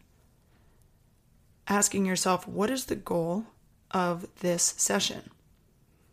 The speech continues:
So if your goal when you go to the gym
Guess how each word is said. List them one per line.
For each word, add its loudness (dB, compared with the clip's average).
So 4
if 2
your 2
goal 4
when 2
you 4
go 4
to 2
the 0
gym 0